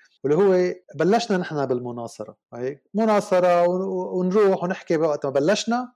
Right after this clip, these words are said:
يا ما كانوا يضحكوا علينا، المحامين يضحكوا علينا وال-، والقضاة يضحكوا علينا، وحتى أساتذة جامعة كانوا يضحكوا علينا. إنه مين هيدول الشباب وهالصبايا المجانين عم بيحكوا عن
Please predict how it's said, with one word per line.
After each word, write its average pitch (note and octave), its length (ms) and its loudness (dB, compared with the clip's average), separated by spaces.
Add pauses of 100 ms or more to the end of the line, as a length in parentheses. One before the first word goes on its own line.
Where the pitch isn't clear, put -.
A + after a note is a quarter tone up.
(140)
يا D3 100 0
ما G#3 140 2
كانوا F#3+ 220 0
يضحكوا G#3 360 0
علينا، A3+ 320 0
المحامين F3 520 0
يضحكوا D3+ 420 -2
علينا C#3+ 380 2
وال-، D#3+ 520 2 (460)
والقضاة D#3 680 2
يضحكوا C#3 440 -2
علينا، C#3 300 0
وحتى F#3 380 -2
أساتذة F3 440 0
جامعة F#3+ 320 2
كانوا C#3 180 -4
يضحكوا C3 460 -4
علينا. B2 300 -2 (340)
إنه D3+ 100 -6
مين G#3+ 200 2
هيدول F3+ 380 2
الشباب D#3 440 2
وهالصبايا C#3 540 2
المجانين C3+ 560 -2 (280)
عم C3+ 160 -2
بيحكوا D#3 400 0
عن D3 280 -4